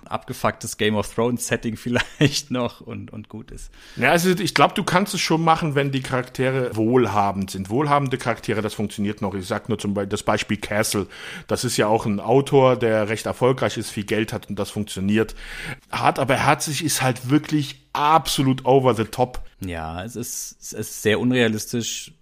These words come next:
Speaker 1: Aber ich glaube, die Serie will auch nicht realistisch sein, wollte sie damals nicht unbedingt. Ich glaube, und das finde ich, merkt man auch in den einzelnen Episoden, die ja teilweise wirklich hammerharte Themen haben. Also da kommen ja auch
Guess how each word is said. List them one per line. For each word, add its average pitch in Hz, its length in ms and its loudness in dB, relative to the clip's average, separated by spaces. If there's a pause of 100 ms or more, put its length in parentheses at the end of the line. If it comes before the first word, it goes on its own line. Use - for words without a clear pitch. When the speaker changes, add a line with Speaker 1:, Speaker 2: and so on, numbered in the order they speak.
(180)
Speaker 1:
Aber 120 300 2
ich - 120 -8
glaube, 117 180 2
die 113 120 0
Serie 104 460 0
will 117 200 0
auch 139 280 -2
nicht 143 240 -6
realistisch 123 560 -4
sein, 120 380 -2
wollte 104 240 -2
sie 101 100 -10
damals 113 400 0
nicht 110 160 -6
unbedingt. 110 460 -4 (400)
Ich - 120 -16
glaube, 123 440 4 (160)
und 127 120 4
das 113 140 0
finde 127 220 4
ich, - 260 -4
merkt 117 380 2
man 139 100 2
auch 113 280 2
in 110 260 -2
den 95 280 -2
einzelnen 113 380 0
Episoden, 139 800 2
die 113 140 -6
ja 135 120 0
teilweise 123 480 0
wirklich 135 280 -4
hammerharte 135 480 2
Themen 185 400 2
haben. 104 260 4
Also 107 140 -2
da 85 100 -6
kommen 151 240 0
ja 131 80 2
auch - 260 -2